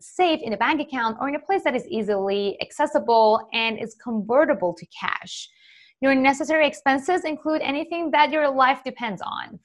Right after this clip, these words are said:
food, home, commute to work, healthcare. These are the main ones. Your emergency fund doesn't have to include the amount you impulse shop on Amazon, so that's a good thing.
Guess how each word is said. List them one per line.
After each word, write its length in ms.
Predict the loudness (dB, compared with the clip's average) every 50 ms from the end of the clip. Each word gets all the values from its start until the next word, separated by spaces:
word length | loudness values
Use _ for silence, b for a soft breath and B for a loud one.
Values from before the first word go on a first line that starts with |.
| _
food, 480 | -4 -2 -2 0 -2 0 -2 -2 -4 -6
home, 560 | -2 0 2 2 2 2 2 0 -2 -2 -4
commute 300 | -8 -8 -8 -8 -8 -10
to 100 | -10 -6
work, 460 | 4 6 8 8 10 8 8 6 4 2
healthcare. 720 | 2 2 2 2 2 -2 2 4 6 6 8 6 4 2 0 B B B B B _
These 180 | 0 2 4 4
are 120 | 4 2
the 80 | 2 0
main 520 | 0 -2 -2 -4 -4 -6 -6 -8 -10 -12 _
ones. 640 | _ -4 -2 -2 -2 -2 -8 -12 -14 -16 -18 -20 -20 _ _ _ _ _ _ _ _ _ _ _
Your 140 | -2 -2 0
emergency 680 | 0 0 2 2 2 2 2 0 0 0 4 4 2 4
fund 400 | 6 6 6 6 4 2 0 4
doesn't 340 | 6 6 8 6 6 2 2
have 300 | 4 6 4 4 4 2
to 120 | -2 -2
include 380 | -2 -6 -4 -2 -2 -2 0 0
the 180 | 0 0 0
amount 540 | -2 0 2 2 2 2 2 0 -2 -2 -4
you 380 | -4 -2 -2 -2 -2 -4 -4 -6 _
impulse 480 | -2 -2 -2 -2 -2 -2 -2 -2 -2 -4
shop 240 | -2 0 0 0 0
on 160 | -4 -8 -8 -2 2
Amazon, 640 | 4 4 4 2 0 -4 -6 -8 -8 -10 -12 -14 -18
so 600 | -18 -14 -8 -6 -4 -4 -4 -4 -6 -8 -12 -16 _ _ _ _ _
that's 220 | -4 -4 -4 -4 -6
a 20 |
good 180 | -8 -8 -10 _
thing. 260 | -14 -14 -12 -12 -12